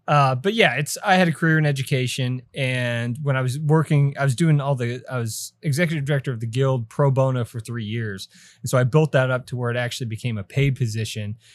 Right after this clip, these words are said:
And I was at a crossroads of, all right, do I wanna do this U of L stuff? Um, do I wanna do the Guild stuff, or do I wanna take Drunkwood? Uh, I kinda went away from the Guild because at that time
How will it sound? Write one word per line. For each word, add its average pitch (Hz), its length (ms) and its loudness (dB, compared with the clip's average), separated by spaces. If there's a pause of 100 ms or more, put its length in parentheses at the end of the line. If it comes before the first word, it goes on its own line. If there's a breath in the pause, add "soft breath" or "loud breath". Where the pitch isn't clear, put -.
(160 soft breath)
And 117 100 0
I 123 40 2
was 127 100 2
at 127 140 2
a - 20 -2
crossroads 127 640 -2
of, 107 200 -8
all 135 120 -4
right, 113 180 -2
do 113 140 -8
I - 20 -6
wanna 110 240 -6
do 120 160 -6
this 131 220 -2
U 131 80 0
of 117 80 -4
L 131 160 0
stuff? 123 480 -2 (500)
Um, 104 400 -6
do 113 140 -4
I 110 40 -2
wanna 113 240 -4
do 127 160 -2
the 123 80 -2
Guild 131 300 0
stuff, 120 480 -2
or 113 100 -8
do 113 140 -8
I 110 120 -6
wanna 110 220 -6
take 104 280 -8
Drunkwood? 101 540 -10 (380 soft breath)
Uh, 127 320 2
I 131 100 -2
kinda 165 220 0
went 156 160 2
away 151 220 2
from 160 160 -2
the 139 80 2
Guild 135 380 0
because 120 480 -4
at 117 140 -8
that 117 200 -10
time 135 800 -2